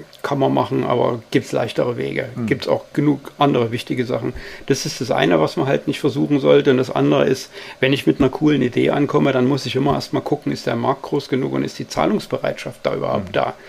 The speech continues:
Speaker 1: Ja, und wenn ich das nicht sehe, dann nützt mir auch die nette, coole Idee nicht, ja, weil ich brauche
Speaker 2: Hm.
Speaker 1: irgendwie Traction und ich brauche ein Marktvolumen, damit ich das Geld einnehmen kann, damit ich mich A, finanzieren und B, weiterentwickeln kann.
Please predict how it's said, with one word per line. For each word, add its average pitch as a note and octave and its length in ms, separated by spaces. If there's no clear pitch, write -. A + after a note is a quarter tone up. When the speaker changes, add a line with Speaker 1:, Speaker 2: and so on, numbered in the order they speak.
Speaker 1:
Ja, C3 220
und C#3 240
wenn C#3+ 160
ich - 300
das C#3+ 260
nicht D3+ 180
sehe, D#3 440
dann C3+ 200
nützt D#3 340
mir C#3+ 160
auch C#3+ 140
die C#3+ 140
nette, C#3 260
coole D#3 340
Idee D3 420
nicht, - 300
ja, C3+ 180
weil B2+ 220
ich - 140
brauche C#3 360
Speaker 2:
Hm. C3+ 80
Speaker 1:
irgendwie C3+ 580
Traction - 540
und C3+ 120
ich C#3 200
brauche C3 420
ein B2+ 80
Marktvolumen, C3+ 1000
damit B2 300
ich B2+ 140
das - 220
Geld C3+ 280
einnehmen C3+ 560
kann, C3 300
damit C3 320
ich B2+ 100
mich B2+ 200
A, C3 140
finanzieren C3+ 600
und A#2+ 100
B, B2 160
weiterentwickeln C3+ 720
kann. - 240